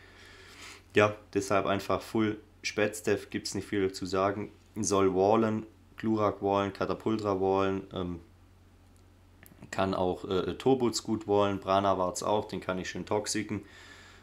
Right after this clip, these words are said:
Ähm, oder wenn er mich toxikt, ähm, kriegt das Toxik direkt zurück. Also auch Magnezone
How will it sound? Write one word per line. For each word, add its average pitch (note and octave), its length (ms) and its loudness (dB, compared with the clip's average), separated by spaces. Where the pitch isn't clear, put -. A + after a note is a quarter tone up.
Ähm, F#2+ 240 -2
oder F#2+ 180 2
wenn F#2 120 0
er F2 100 -2
mich G2 180 -2
toxikt, - 640 -4
ähm, F2+ 320 -8
kriegt - 220 -8
das - 100 -8
Toxik - 420 -6
direkt F2 320 -8
zurück. G#2+ 340 -4
Also F#2 500 0
auch A2 200 6
Magnezone A2 920 2